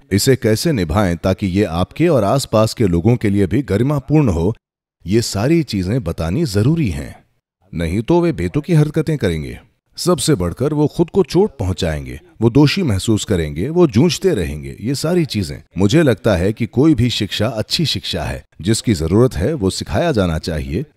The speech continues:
नहीं तो ये कैसे होगा? शिक्षा का तरीका क्या हो, ये तरीका समय के साथ बदलता रहता है।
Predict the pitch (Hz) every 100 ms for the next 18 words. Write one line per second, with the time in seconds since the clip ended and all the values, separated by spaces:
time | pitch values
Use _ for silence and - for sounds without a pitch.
0 | - 80 110 160 160 151 131 - 131 82
1 | 69 60 _ - 196 - 180 175 143 90
2 | 90 123 151 - 85 64 82 - _ _
3 | _ - 156 - 127 139 175 160 98 104
4 | 120 104 - 110 113 85 104 110 95 78
5 | 67 85 60 -